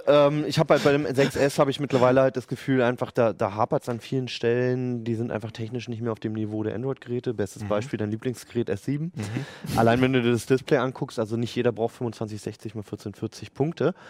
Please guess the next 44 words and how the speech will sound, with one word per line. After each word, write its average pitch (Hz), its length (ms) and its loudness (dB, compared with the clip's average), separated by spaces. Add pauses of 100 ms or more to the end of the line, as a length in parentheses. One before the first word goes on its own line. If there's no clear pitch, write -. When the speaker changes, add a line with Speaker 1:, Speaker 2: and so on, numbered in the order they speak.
(320)
Speaker 1:
aber 113 240 2
es 120 140 -4
ist 113 100 -8
einfach 113 300 -4
ein 120 140 -4
geiles 110 340 2
oled-Display, 131 720 -2
was - 240 -8 (140)
ultra 151 360 -2
scharf 127 300 -2
ist 147 100 -6
und 113 160 -8
wo 117 80 -4
man 120 140 0
auch 110 140 0
noch 113 100 -4
einen 123 80 -6
Unterschied 123 480 -6
sieht, 131 220 -8
zum 98 220 -8
Beispiel 98 460 -2
zu - 160 -12
so 120 80 -2
einem 131 80 -4
Retina-Display. 104 760 -4 (340)
Speaker 2:
Mhm. 110 280 -8 (140)
Speaker 1:
Und, 120 500 0
ähm, 113 800 2
Prozessor 147 440 -2
ist 123 160 -4
wieder 120 140 0
super 110 260 -4
schnell, 110 380 0
Speaker 2:
Aber 123 120 6
da 123 100 4
hat, 117 60 4
hat 113 160 2
Speaker 1:
natürlich. 113 200 4
Speaker 2:
sich 139 120 -6
da 127 120 4
viel 127 200 -6
getan 113 420 -2
beim 175 140 -4
Display? 165 500 -4